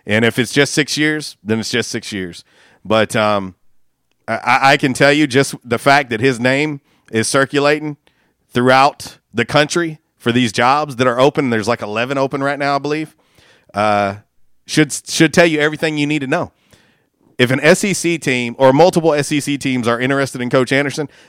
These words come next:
that should tell you all you need to know. And so I'm not gonna really, uh, elaborate too much more on that, but just telling you, the, the, the dude is, uh, the dude is a one of a kind guy. And so, uh, it's gonna be interesting.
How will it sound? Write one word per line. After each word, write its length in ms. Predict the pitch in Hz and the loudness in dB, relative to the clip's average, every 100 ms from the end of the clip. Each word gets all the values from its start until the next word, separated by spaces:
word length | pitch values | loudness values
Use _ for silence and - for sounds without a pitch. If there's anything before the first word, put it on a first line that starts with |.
| - | 0
that 140 | 127 | 0
should 140 | 139 | 0
tell 160 | 120 165 | 2 2
you 160 | 160 139 | 4 2
all 200 | 135 147 | 4 4
you 120 | 143 | 2
need 140 | 139 | -2
to 80 | 123 | -4
know. 220 | 123 - _ _ _ _ _ _ _ _ _ _ _ _ _ _ _ _ _ - | -6 -8 _ _ _ _ _ _ _ _ _ _ _ _ _ _ _ _ _ -8
And 200 | 98 98 | -6 -6
so 520 | - 117 110 104 104 _ _ _ - | -2 0 0 -2 -6 _ _ _ -2
I'm 100 | 123 | 4
not 140 | 165 | 4
gonna 160 | 170 156 | 4 4
really, 280 | 160 156 151 | 4 2 0
uh, 460 | 120 123 113 110 110 | 0 2 2 0 -2
elaborate 460 | 117 131 139 147 135 | 0 0 2 0 0
too 80 | 143 | -2
much 220 | 139 135 | -2 -4
more 300 | 143 147 143 _ _ - | -2 -2 -4 _ _ -2
on 160 | 143 | 0
that, 340 | 151 151 - 104 | 2 -2 -2 0
but 320 | 117 107 - _ _ _ _ _ _ - | 2 2 -4 _ _ _ _ _ _ -8
just 220 | 110 127 | -4 -2
telling 320 | 135 117 107 | 0 0 -2
you, 80 | 90 - _ _ _ | -10 -18 _ _ _
the, 320 | 107 107 107 101 | -2 0 0 -4
the, 160 | 104 | -6
the 160 | 104 113 | -2 0
dude 300 | 120 139 143 | 2 2 4
is, 260 | 131 110 | 2 0
uh, 320 | 117 113 113 104 | 0 0 -2 -4
the 80 | 113 | -2
dude 160 | 113 135 | 0 0
is 100 | 120 | 0
a 60 | |
one 160 | 123 127 | 0 0
of 80 | 127 | -2
a 40 | |
kind 300 | 127 123 123 | -2 -2 -2
guy. 240 | 113 95 - _ - | -4 -6 -10 _ -12
And 300 | 98 98 98 | -6 -6 -6
so, 300 | - 104 101 | -6 -4 -2
uh, 240 | 101 98 95 _ _ _ - | -2 -2 -6 _ _ _ -10
it's 120 | 110 | 0
gonna 140 | 156 | 2
be 120 | 160 175 | 4 2
interesting. 480 | 180 151 - 90 | 2 -2 -8 -12